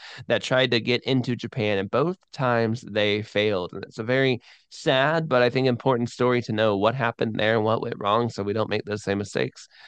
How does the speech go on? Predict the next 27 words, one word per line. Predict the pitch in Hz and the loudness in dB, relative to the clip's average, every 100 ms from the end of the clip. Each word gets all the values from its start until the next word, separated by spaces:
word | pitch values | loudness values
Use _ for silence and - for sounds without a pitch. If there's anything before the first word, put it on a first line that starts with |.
| - - | -20 -6
And | 120 | -2
so | 117 135 | 2 0
she's | 131 139 127 | 2 0 2
very | 143 147 | 2 2
good | 139 123 | 2 0
at | 107 | 0
just | 107 104 | -4 -6
doing | - 113 113 | -4 0 0
these | 107 104 | 0 -2
histories | 110 104 - 98 101 | -4 -6 -4 -4 -4
of | 101 | -2
areas | 104 104 101 98 | -2 -2 -4 -2
that, | 95 - | -4 -4
uh, | - | -8
just | 120 110 | -6 -6
a | - | -4
lot | 117 117 | 0 0
of | 147 - | -2 -4
places | 135 139 139 117 - 180 | -4 -4 -6 -8 -12 -20
we | - | -14
just | - - - | -8 -6 -4
forget. | 117 156 - | -4 -2 0
We | |
don't | 113 110 | 0 0
talk | 120 123 | 0 -4
about | - 92 | -6 -8
them. | - | -12